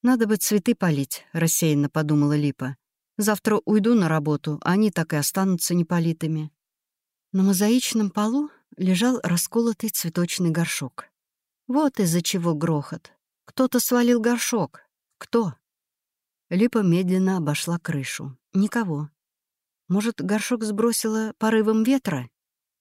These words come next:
Боковым зрением она вдруг уловила какое-то движение и резко обернулась. Кошка сидела у катки с пальмой и смотрела на Липу настороженно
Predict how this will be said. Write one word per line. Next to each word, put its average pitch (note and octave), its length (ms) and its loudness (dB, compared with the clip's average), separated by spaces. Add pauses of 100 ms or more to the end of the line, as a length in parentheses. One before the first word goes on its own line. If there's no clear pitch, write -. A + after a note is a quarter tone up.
Боковым E3 440 2
зрением F3+ 540 2
она D#3+ 200 2
вдруг D#3+ 280 -2
уловила E3+ 440 2
какое-то E3+ 440 -2
движение E3 600 0
и - 180 -2
резко F#3+ 300 0
обернулась. E3 720 -2 (840)
Кошка C4 400 0
сидела F#3+ 500 0
у E3 140 -4
катки E3 360 -2
с - 120 -2
пальмой A#3+ 480 2
и - 140 -4
смотрела E3 640 0
на D#3+ 180 2
Липу D3 300 0
настороженно G#3 880 0